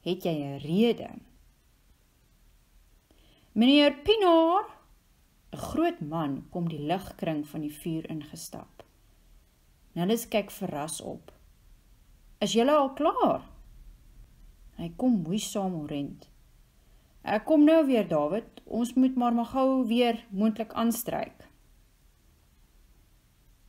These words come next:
David bly alleen agter en staar na die vuur.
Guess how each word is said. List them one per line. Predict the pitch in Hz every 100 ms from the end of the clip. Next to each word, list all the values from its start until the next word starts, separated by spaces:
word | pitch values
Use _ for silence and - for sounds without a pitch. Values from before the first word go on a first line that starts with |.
| _ _ _
David | 170 165 240 262
bly | 185 180 202
alleen | 165 156 190 220
agter | 208 208 - 285
en | 220 139 147 -
staar | - - 175 175 196
na | 208 202
die | 196
vuur. | 196 156 143 143